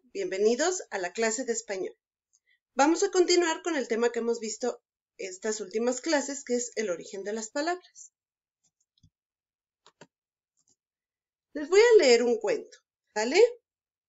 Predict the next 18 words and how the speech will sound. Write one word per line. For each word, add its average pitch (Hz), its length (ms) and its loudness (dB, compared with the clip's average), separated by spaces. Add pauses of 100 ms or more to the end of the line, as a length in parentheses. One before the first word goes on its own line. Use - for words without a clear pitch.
(180)
Se 202 60 -14
llama 196 300 2
Nadie, 311 480 4 (320)
Tonto 294 460 -6
y 247 140 -2
Ninguno. 180 420 -4 (960)
Estaban 539 440 2
tres 330 280 2
hermanos 233 520 0
jugando 196 420 -4
cerca 202 380 -8
del 262 160 0
río. 349 380 4 (420)
Se 190 220 -6
llamaba, 185 440 -2
se 233 200 0
llamaban 202 580 0
Nadie, 349 440 4